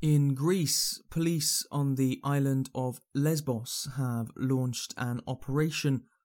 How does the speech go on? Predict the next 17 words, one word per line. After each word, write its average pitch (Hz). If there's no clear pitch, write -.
to 151
rehouse 135
thousands 127
of 120
refugees 131
and 131
migrants 147
after 123
the 123
fire 120
at 120
the 120
Moria 131
refugee 123
camp 147
last 120
week. -